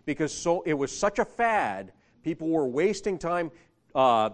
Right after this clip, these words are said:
there were actually cases of babies being neglected because their mothers were spending time on crossword puzzles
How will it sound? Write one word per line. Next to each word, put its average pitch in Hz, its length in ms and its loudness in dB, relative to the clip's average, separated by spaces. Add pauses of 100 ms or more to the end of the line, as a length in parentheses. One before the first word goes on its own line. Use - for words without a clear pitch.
(140)
there 147 160 6
were 165 160 2
actually 180 480 0
cases 147 520 -4
of 113 360 -4
babies 147 460 -2
being 127 320 -6
neglected 113 560 -6
because 107 260 -12
their 117 100 -6
mothers 147 380 -4
were 123 80 -8
spending 127 400 -10
time 147 320 -6
on 117 120 -8
crossword 139 440 -6
puzzles 98 340 -10